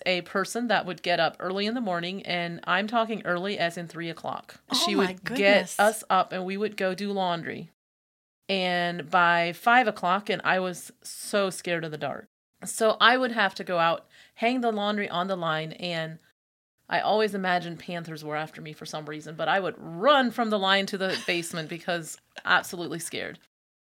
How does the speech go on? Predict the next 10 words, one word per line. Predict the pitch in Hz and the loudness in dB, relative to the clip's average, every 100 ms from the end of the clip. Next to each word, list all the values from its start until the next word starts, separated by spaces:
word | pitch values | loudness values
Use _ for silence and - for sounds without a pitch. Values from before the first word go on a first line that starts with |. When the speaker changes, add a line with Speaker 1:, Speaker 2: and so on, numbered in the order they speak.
| _ | _
Speaker 1:
But | 233 247 | 8 10
anyway, | 220 165 - - | 10 4 -4 -2
I | 190 226 | 2 6
never | 262 320 | 6 4
told | 320 - 262 214 | 0 -4 -2 0
her | 175 | -2
how | 165 | -2
scared | 160 - 156 - | -4 -4 -4 -4
I | - | -8
was | - - - | -12 -14 -16